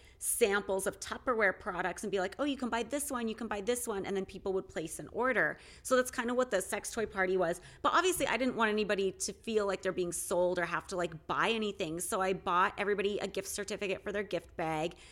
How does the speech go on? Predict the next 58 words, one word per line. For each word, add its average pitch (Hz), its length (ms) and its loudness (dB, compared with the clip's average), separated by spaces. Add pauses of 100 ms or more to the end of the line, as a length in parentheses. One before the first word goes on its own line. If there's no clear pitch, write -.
(160)
out 175 120 6
of 208 80 4
my 226 200 4
own 254 160 2
money. 190 480 2 (440)
And 226 120 6
I 214 120 8
told 277 340 2
Hef 254 220 -2
ahead 262 240 0
of 262 100 -2
time, 196 300 0
"This 196 160 -2
isn't, 196 200 -2
like, 226 140 -2
a 269 60 -2
sale 254 480 4
thing. 185 400 0
Like, 190 180 0
nobody 202 280 2
has 214 180 -2
to 247 80 0
buy 202 200 6
anything. 196 280 2
Like, 180 140 -2
I'm 196 100 0
giving 208 300 0
them 214 140 -2
gift 214 160 -4
certificates." 196 800 -4 (840)
But 277 120 6
he 302 140 4
had 269 220 2
this 403 240 0
weird, 190 460 2
this 214 120 -4
kind 247 160 -6
of, 247 60 -6
like, 262 140 -6
a 247 40 -2
typical 190 500 -6
male 165 360 -4
thing, 202 260 -4
but 196 100 -2
he 202 60 0
had 214 100 -2
this 294 180 -4
weird 190 280 0
thing 190 180 -2
where 185 80 -2
he 202 160 -8
would 202 120 -4
forget 170 580 -4
stuff - 480 -4
that 196 100 -2
you 196 120 -2
told 170 500 -4
him. 220 440 -4